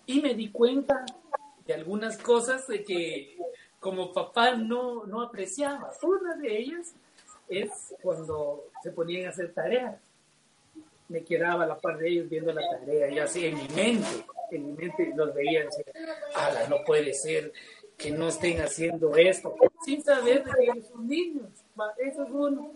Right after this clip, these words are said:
Lo segundo, no tengo paciencia para las tareas. Entonces estuve viendo y, y es triste, es cosa seria. "No, tenés que borrarlo, tenés que volver a hacerlo", sin saber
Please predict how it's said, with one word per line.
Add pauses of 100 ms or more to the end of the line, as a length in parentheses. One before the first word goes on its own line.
(320)
Lo
segundo, (480)
no
tengo
paciencia (840)
para
las
tareas. (100)
Entonces
estuve
viendo (480)
y,
y (960)
es (200)
triste, (1300)
es
cosa
seria.
"No,
tenés
que
borrarlo, (100)
tenés
que
volver
a
hacerlo", (240)
sin
saber